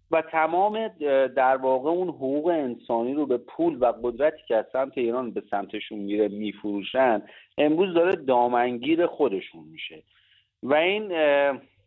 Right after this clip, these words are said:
ایدئولوژی که اینها دارن متاسفانه اصلاً و ابداً شرایطی رو برای آنها فراهم نمی‌کنه که بتونن مثلاً اون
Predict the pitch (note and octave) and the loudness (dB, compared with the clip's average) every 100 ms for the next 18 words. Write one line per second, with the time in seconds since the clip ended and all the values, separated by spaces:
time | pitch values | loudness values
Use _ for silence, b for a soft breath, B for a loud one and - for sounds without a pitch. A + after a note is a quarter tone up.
0 | - D#3 C#3 C#3 C#3 C#3 C3+ F3+ - C#3+ | -6 -4 2 2 2 0 -4 -8 -4 -2
1 | A#2 A#2 A#2 A#2 A2+ B2 B2+ G#2+ G#2 G2+ | -2 0 2 4 4 4 4 4 0 -4
2 | b b b - E3+ F3 E3 E3 - D#3 | b b b -6 -4 2 2 0 -2 -4
3 | D#3 D3 D3 D3 C#3 - B2 A2+ - A#2+ | -2 -4 -2 -4 -6 -6 -4 -4 -8 -4
4 | B2+ C3 B2 A2 A2 B2+ C3 C3 A#2+ A#2 | 2 2 2 0 -2 0 0 2 2 2
5 | B2+ C3 B2+ _ _ _ _ _ _ _ | 4 4 0 _ _ _ _ _ _ _
6 | - - - A#2 B2+ C3 E3+ F3+ D#3+ D3 | -10 -4 2 4 4 4 0 -2 -2 2
7 | C3 B2 A#2 A2+ C3+ B2 A#2 A#2+ C#3 D3 | 4 4 0 -4 -2 -2 0 -2 -2 -4
8 | D#3 C#3+ A2 G2+ - B2 D#3+ D#3+ D#3+ E3 | -6 -6 -8 -10 -8 -4 -4 -2 2 2
9 | E3 b b b - B2+ C3 C3+ D3 C3 | 0 b b b -4 0 2 2 2 -2
10 | E3+ | -10